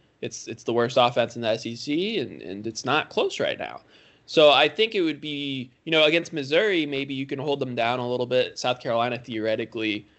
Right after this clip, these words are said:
they had a chance to do that, and it didn't, it didn't work out. But Ole Miss, I, I just really question whether Vanderbilt will be able to contain that passing game.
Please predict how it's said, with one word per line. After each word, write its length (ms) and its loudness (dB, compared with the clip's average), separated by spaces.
they 140 2
had 80 2
a 60 0
chance 320 -4
to 100 -12
do 160 -6
that, 240 2
and 100 -6
it 100 -8
didn't, 320 -8
it 80 -14
didn't 180 -6
work 200 -2
out. 300 2
But 140 2
Ole 200 4
Miss, 320 0
I, 220 2
I 60 2
just 260 -8
really 220 -2
question 520 -4
whether 300 0
Vanderbilt 500 -2
will 100 -6
be 200 -4
able 120 -4
to 60 -4
contain 380 -6
that 160 -4
passing 400 -4
game. 300 -14